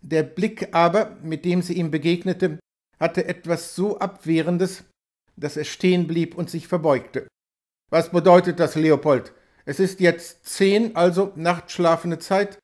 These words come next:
und da schreibst du mir ein Billet und willst mich sprechen? Es ist mir neu, dass du was auf der Seele hast,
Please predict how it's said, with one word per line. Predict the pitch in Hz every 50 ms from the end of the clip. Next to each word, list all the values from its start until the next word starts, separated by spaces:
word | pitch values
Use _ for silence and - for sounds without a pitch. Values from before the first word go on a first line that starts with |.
| _ _ _ _ _ _ _ _
und | - 156 151 175
da | 170 180 175
schreibst | - - 170 170 170 170 - - -
du | 180
mir | 175 175 160
ein | 156 147
Billet | 160 170 165 170 180 226 240 233 - _ _ _ _ _ _
und | 156 151
willst | 151 175 185 180 - -
mich | 170 160 - -
sprechen? | - 147 147 180 180 254 233 196 185 - _ _ _ _ _ _ _ _ _
Es | _ - -
ist | 175 170 175 -
mir | 160 160
neu, | 160 165 180 196 214 190
dass | 160 160 - -
du | - 156
was | 151 151 -
auf | 160 - -
der | - 165
Seele | 151 - 170 180 180 175 165
hast, | 160 170 160 - -